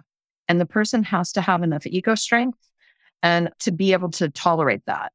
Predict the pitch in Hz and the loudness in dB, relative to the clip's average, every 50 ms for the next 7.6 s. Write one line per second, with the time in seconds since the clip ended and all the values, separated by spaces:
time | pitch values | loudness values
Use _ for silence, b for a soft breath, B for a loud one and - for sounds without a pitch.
0 | _ - 175 165 - 180 180 190 190 190 175 - 185 175 175 185 175 - - 160 | _ -2 -2 0 0 2 2 2 2 2 0 -2 0 2 2 2 2 2 0 0
1 | 180 - - - 165 175 175 180 185 185 185 185 175 156 156 143 131 - 160 156 | -2 -2 0 0 2 4 4 4 4 4 2 0 0 0 0 0 0 0 0 -2
2 | 147 151 143 - - 143 139 131 135 139 143 _ _ - 156 143 - - 170 151 | -2 -2 -2 -2 -2 -2 0 0 -2 -4 -8 _ _ -2 -2 -2 0 0 2 2
3 | 147 147 143 120 - - 147 139 - - - 165 156 156 151 135 107 - - - | 4 2 2 0 0 -2 -2 -2 -2 -4 -2 0 0 0 0 -2 -2 -6 -6 -8
4 | - - 165 156 165 165 165 180 185 180 175 202 185 165 - 160 170 170 165 165 | -10 -8 -6 -2 -2 0 2 2 2 2 2 0 -2 -2 0 0 2 0 0 0
5 | 160 165 135 - 175 175 185 185 190 170 - 180 165 156 - 156 170 160 156 - | -4 -6 -4 -2 0 2 2 2 0 0 0 0 0 0 -2 -2 0 0 -2 -2
6 | - - - 170 170 175 180 165 156 143 143 135 123 - - 87 - - - - | -6 -4 0 0 2 2 2 0 0 0 -2 -4 -4 -4 -6 -6 -6 -6 -8 -8
7 | 151 - 143 - - 147 139 147 - - 139 - | -4 -4 -4 -2 0 0 0 0 0 0 0 0